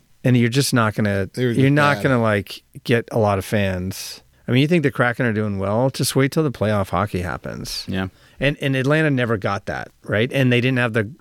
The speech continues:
Speaker 1: right ownership. They couldn't find an ownership to, to buy it at the time. And I think the economics of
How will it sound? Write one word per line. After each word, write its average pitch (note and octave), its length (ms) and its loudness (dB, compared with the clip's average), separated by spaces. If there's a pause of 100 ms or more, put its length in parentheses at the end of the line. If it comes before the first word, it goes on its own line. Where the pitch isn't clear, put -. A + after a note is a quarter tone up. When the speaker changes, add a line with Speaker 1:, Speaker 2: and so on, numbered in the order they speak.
Speaker 1:
right A2 220 0
ownership. A#2 380 0
They A2+ 120 0
couldn't A2+ 200 -2
find A2 220 0
an G2+ 100 0
ownership G#2 440 -2
to, F2+ 180 -8 (120)
to - 80 -8
buy G2+ 300 -2
it D#2+ 200 -8 (120)
at A2 120 -6
the - 80 -12
time. D#2+ 480 -4 (720)
And A2+ 140 0
I G#2+ 60 2
think C#3 200 0
the A#2+ 140 2
economics G2+ 600 0
of F2 240 -2